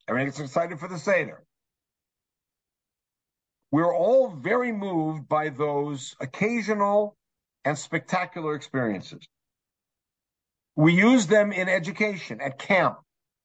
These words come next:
and in Bnei Akiva and N C S Y. We have a Sudash Lishit that's an hour with singing, and the lights go out in the middle, and we're, and, and somebody tells a story,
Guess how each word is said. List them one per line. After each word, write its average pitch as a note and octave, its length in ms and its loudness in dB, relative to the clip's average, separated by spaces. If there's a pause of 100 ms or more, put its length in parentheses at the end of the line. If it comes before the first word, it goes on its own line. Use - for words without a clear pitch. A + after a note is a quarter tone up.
(220)
and D3+ 180 2
in D3+ 200 -2
Bnei E3 260 0
Akiva F3+ 280 -2
and E3 80 0
N E3 100 -2
C F3 160 -6
S E3 220 -6
Y. D#3+ 360 0 (680)
We C#3+ 180 0
have D3+ 420 0
a C#3+ 140 -6
Sudash D#3+ 520 -2
Lishit E3 520 -2
that's D3 200 -4
an C#3+ 120 -4
hour E3 460 -2
with C#3+ 220 -8
singing, F3 720 -4 (320)
and B2+ 160 0
the C3 40 2
lights D#3+ 300 0
go F3 180 -2
out E3+ 180 2
in D#3+ 60 -16
the E3 60 -12
middle, D#3+ 380 -2
and B2+ 160 -4
we're, A2+ 220 -2
and, A#2+ 420 -2
and A#2 320 -2
somebody C#3+ 260 -4
tells C3+ 220 -2
a B2 80 -8
story, E3 560 -2